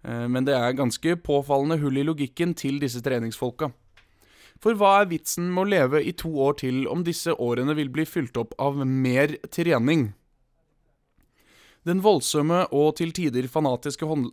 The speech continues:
holdningen folk ha-, nå har fått til trening, er for meg et av vår tids største mysterier.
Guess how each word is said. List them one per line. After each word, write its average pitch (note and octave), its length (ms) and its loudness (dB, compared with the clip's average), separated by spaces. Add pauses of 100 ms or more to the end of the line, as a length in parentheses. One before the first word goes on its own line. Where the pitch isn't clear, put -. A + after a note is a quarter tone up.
holdningen C#3+ 480 -2
folk D#3 380 -4
ha-, C3+ 100 -2
nå D3 240 0
har D#3 160 0
fått - 240 -8
til D#3+ 140 -8
trening, E3 400 0 (260)
er E3 220 2
for G3 140 -2
meg D#3 280 2
et - 160 -4
av E3 160 2
vår C3 300 0
tids B2+ 260 -6
største A#2 380 -6
mysterier. B2 500 -2